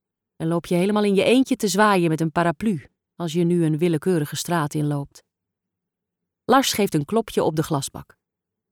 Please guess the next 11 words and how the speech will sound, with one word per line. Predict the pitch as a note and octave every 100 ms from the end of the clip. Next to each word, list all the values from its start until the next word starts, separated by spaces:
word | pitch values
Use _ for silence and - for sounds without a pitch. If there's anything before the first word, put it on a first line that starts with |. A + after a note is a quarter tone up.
| _
Zes | - - E3+ -
seconden | E3 G#3 G#3 G#3 G#3+
zijn | F3 F#3+
niets. | G#3 A#3 - - - _ _ _ _ _ _ _ _ _ _ _ _ _ _ _ _ _
"Je | -
wilt | G#3 C4
toch | A#3+
meer | F#3+ A#3+ C#4+
views | C#4 B3 C4+ A#3+
dan | A3 A3
Lars? | C4+ A#3+ D#4 - -